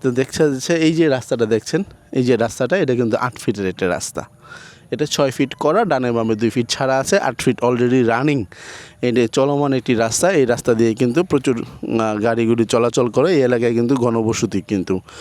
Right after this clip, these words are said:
প্রচুর পরিমাণে লোকজন বসবাস করে। আমরা ঠিক এই খুঁটির সাথে যে জায়গাটা,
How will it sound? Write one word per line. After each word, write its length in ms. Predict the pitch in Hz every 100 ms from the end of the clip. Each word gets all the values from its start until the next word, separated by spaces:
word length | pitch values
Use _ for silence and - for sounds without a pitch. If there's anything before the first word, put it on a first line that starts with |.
| - - -
প্রচুর 280 | 147 135 139
পরিমাণে 400 | 127 127 123 123
লোকজন 340 | 120 123 120 113
বসবাস 380 | 113 143 147
করে। 200 | - 165 254 - - -
আমরা 240 | 160 180 175
ঠিক 200 | 185 170
এই 100 | 156
খুঁটির 320 | - 160 170
সাথে 340 | - 160 160
যে 140 | 139 139
জায়গাটা, 500 | 127 113 113 113